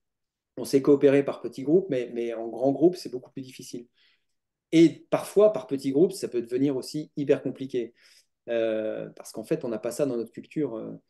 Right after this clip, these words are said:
quand on, moi, moi, à l'école, j'ai jamais appris à travailler à plusieurs. Euh, euh, quand, quand je travaille à plusieurs, c'était tricher, quoi. Des fois, à binôme, on faisait des projets à deux, mais se mettre à, euh, quinze personnes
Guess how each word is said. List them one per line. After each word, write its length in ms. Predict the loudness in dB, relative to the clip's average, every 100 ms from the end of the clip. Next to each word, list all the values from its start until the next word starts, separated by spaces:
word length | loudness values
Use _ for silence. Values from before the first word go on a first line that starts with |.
| _ _ _
quand 200 | -14 -10
on, 180 | -10 -8
moi, 180 | -6 2
moi, 160 | 4
à 20 | 6
l'école, 340 | 6 4 4
j'ai 160 | 2 -4
jamais 200 | -4 -4
appris 300 | -4 -2 -2
à 80 |
travailler 440 | -2 -4 -2 0 0
à 80 | -2
plusieurs. 480 | -8 0 0 -2 -14 _
Euh, 400 | -10 -6 -6 -8 -10 -14
euh, 260 | -16 -16 -18 _ _ _ _
quand, 140 | -10 -8
quand 120 | -10
je 80 | -8
travaille 260 | -4 -2
à 60 | -2
plusieurs, 320 | -6 -4 -4
c'était 220 | -4 -12
tricher, 360 | -12 -12 -6 -6
quoi. 200 | -6 -18 _ _ _ _ _ _ -8
Des 140 | -8
fois, 180 | 2 4
à 20 |
binôme, 380 | 4 4 6 6
on 40 | 2
faisait 120 | -4
des 80 | -6
projets 320 | -6 -4 -2
à 140 | -2 0
deux, 260 | 2 2 2
mais 320 | -4 -4 -6 _
se 160 | 0
mettre 340 | 4 4 2 0
à, 300 | 0 0 -2
euh, 100 | -8
quinze 240 | 0 0
personnes 540 | 0 -4 2 2 2